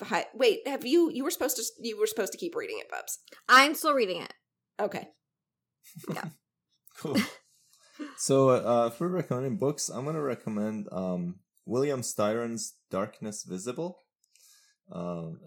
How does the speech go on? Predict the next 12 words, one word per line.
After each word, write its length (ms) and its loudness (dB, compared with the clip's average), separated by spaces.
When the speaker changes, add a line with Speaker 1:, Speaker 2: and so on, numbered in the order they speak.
Speaker 3:
A 60 -10
Memoir 760 -8
of 120 -12
Madness. 600 -12
Um, 320 -4
it's, 260 -2
uh, 420 2
the 100 -4
memoirs 480 -2
of 180 -6
someone 720 0
who, 460 -4